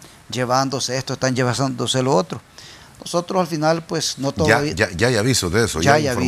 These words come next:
Speaker 2: información.
Speaker 1: ya hay avisos. Entonces, este
Speaker 2: ¿Qué se estarían llevando?
Speaker 1: eh, dicen que están como a-,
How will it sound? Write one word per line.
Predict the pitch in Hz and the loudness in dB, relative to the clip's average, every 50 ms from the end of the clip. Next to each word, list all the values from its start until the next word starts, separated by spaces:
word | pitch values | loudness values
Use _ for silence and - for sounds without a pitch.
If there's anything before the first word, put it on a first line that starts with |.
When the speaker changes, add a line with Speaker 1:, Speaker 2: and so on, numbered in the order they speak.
| - 87 92 | 0 0 -2
Speaker 2:
información. | 78 65 107 | -2 -2 0
Speaker 1:
ya | 127 131 | 0 2
hay | 135 131 | 2 2
avisos. | 123 120 123 123 113 - - 104 92 - - - - - - - | 0 0 0 -2 -4 -4 -8 -10 -12 -16 -18 -20 -20 -20 -18 -18
Entonces, | - - - 139 139 127 - 160 151 - | -10 -4 -2 0 0 0 0 0 0 0
este | 165 151 139 117 - - - 143 135 131 131 127 120 117 - - - - - - | -2 -2 -2 -4 -4 -2 -2 -2 0 0 0 -2 -2 -4 -8 -14 -20 -20 -6 -2
Speaker 2:
¿Qué | - 113 | 0 2
se | 107 131 | 2 2
estarían | 113 - 120 113 110 104 | 0 0 2 2 2 2
llevando? | 87 98 90 82 78 73 71 65 71 - - | 2 2 2 2 2 0 -4 -8 -10 -8 -4
Speaker 1:
eh, | 139 123 120 120 123 | -2 0 2 0 0
dicen | 123 143 127 - 170 151 | 0 0 0 0 0 0
que | - 165 | 0 -2
están | 151 - - - 147 147 143 139 | 0 2 2 2 2 2 0 -2
como | 120 - 135 131 131 127 123 123 120 120 120 117 113 113 110 113 120 | -2 -2 -2 0 0 0 0 0 0 0 0 0 -2 -2 -4 -8 -8
a-, | - - - - 117 | -6 -2 0 0 0